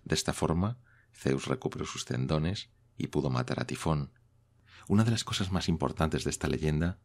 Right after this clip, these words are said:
es que los dioses recurrieron a un héroe, a Cadmo, para solucionar un problema. Los dioses comenzaban a necesitar de los humanos. La historia de Enoc en la Biblia también es significativa. Según el relato, vivió trescientos sesenta y cinco años,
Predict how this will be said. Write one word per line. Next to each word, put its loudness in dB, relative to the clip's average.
es -12
que -4
los -2
dioses 0
recurrieron -2
a -2
un 0
héroe, 0
a -16
Cadmo, 0
para 0
solucionar -2
un -2
problema. 0
Los 0
dioses 0
comenzaban 2
a 2
necesitar 0
de 0
los -2
humanos. 0
La -8
historia 0
de 0
Enoc 0
en 2
la -4
Biblia 0
también -4
es -6
significativa. -4
Según 4
el 6
relato, 0
vivió 4
trescientos -2
sesenta -6
y -2
cinco -2
años, 0